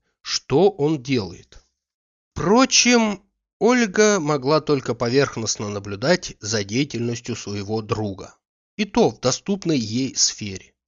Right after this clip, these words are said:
Весело ли он смотрит, охотно ли ездит всюду, является ли в условный час в рощу, насколько занимает его городская новость, общий разговор.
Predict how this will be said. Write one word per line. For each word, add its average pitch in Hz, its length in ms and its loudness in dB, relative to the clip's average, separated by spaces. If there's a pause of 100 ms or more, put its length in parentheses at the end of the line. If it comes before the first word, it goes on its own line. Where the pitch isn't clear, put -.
(440)
Весело 214 500 4
ли 208 100 4
он 196 160 4
смотрит, 156 880 -4
охотно 190 480 2
ли 185 120 0
ездит 180 440 0
всюду, 139 640 -4
является 139 680 0
ли 170 240 2 (180)
в 135 140 -8
условный 160 540 0
час 156 300 0
в 120 120 -6
рощу, 135 640 -2 (320)
насколько 139 440 0
занимает 120 520 -4
его 107 120 -6
городская 110 500 -4
новость, 143 640 -2 (280)
общий 120 320 -6
разговор. 104 680 -8